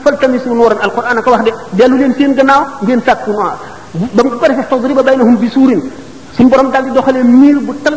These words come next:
seen diggante, ñoom naafiq yi ñu ne ci biir lëndëm gu tar ga, ñu ci def nekk ci leer gi. "باب باطنه فيه الرحمة." Miir boobu dana am bunt boo xam ne wet gi féeteeg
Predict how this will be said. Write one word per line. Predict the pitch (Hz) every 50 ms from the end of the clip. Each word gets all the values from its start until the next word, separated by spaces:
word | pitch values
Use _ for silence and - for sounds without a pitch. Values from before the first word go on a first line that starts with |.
| - -
seen | - 269 247 208
diggante, | 214 214 190 240 220 233 214
ñoom | 220 247 247 254
naafiq | 262 254 247 277 262 - 262
yi | 262 254
ñu | 262 269
ne | 269 262
ci | - 262
biir | 233 294 269
lëndëm | 269 277 269 269 262 247
gu | 240 254
tar | - 285 254
ga, | 240 269 - - - -
ñu | 226 233
ci | - 269
def | 233 226 -
nekk | 233 220 202 - -
ci | 220 202
leer | 208 190 165
gi. | 165 151 127 - - - - - - - - - - - - - - - - - - - - - - - -
"باب | 160 175 233 269 277 269 302 294 277 254 - 196 180 180
باطنه | 277 302 285 302 311 285 285 294
فيه | 254 - 285 285
الرحمة." | 277 226 240 247 -
Miir | 233 226 254 285 285 277
boobu | 240 269 269 262 285 302 - - - - 185
dana | 226 247 277 -
am | 294 247 240
bunt | 226 269 254 - 254
boo | 233 269
xam | 262 294 311 269 254
ne | 202 147 - - - - - - - 190
wet | 185 233 247 220 202
gi | 233 277
féeteeg | - - 294 285 - - 269 269 254